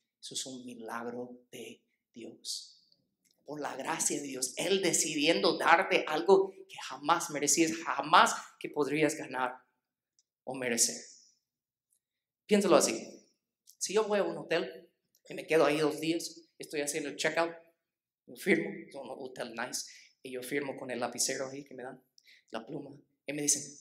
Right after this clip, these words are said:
"¿Sabes qué, señor Speed? Puedes quedarte con la pluma, es gratis". ¿Qué voy a decir? "Ah, ok, gracias". Tal vez lo meto en mi mochila,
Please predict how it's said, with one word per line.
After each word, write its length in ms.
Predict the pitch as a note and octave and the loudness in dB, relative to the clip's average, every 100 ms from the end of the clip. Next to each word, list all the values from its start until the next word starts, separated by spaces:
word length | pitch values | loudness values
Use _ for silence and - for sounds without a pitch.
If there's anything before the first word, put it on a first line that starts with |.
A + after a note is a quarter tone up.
| - | -20
"¿Sabes 420 | - - E3+ D#3 | -18 -12 -8 -6
qué, 160 | D#3 E3+ | -6 -6
señor 280 | E3 D#3 D#3 | -4 -2 -2
Speed? 520 | D3+ E3+ E3 - - | 0 -2 -2 -6 -10
Puedes 200 | - C#3+ | -4 -4
quedarte 480 | B2+ B2 G2 - - | -4 -6 -6 -6 -10
con 140 | - - | -16 -16
la 80 | - | -18
pluma, 280 | D#2 - _ _ | -20 -20 _ _
es 200 | - - | -14 -12
gratis". 680 | - - - - - - - _ D#4 - _ _ _ _ _ _ _ - _ _ _ - | -12 -14 -16 -18 -16 -16 -16 _ -20 -20 _ _ _ _ _ _ _ -20 _ _ _ -12
¿Qué 80 | - | -2
voy 140 | D#3 | 2
a 20 | C3+ | 4
decir? 240 | - - - - _ _ _ - | 2 -2 -8 -18 _ _ _ -8
"Ah, 160 | G#4 G4+ | -8 -6
ok, 120 | - A#3+ - - | -8 -10 -12 -10
gracias". 360 | - F3+ D#3+ D#3 - _ _ _ | -4 -4 -4 -10 -16 _ _ _
Tal 120 | - D#3 | -8 -2
vez 160 | D#3 | -2
lo 80 | D3+ | -2
meto 200 | C#3+ C#3+ | -4 -4
en 60 | C#3 | -8
mi 60 | |
mochila, 320 | D3+ D#3 B3 | -8 -6 -6